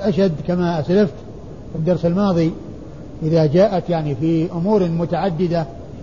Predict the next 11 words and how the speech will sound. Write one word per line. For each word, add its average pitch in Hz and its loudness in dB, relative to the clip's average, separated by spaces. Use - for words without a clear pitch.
أشد 180 -2
الناس 185 0
عذابا 170 0
كذا، 190 2
أشد 165 -2
الناس 185 -2
عذابا 170 -2
كذا، 208 2
في 170 0
نصوص 185 2
مختلفة، 220 4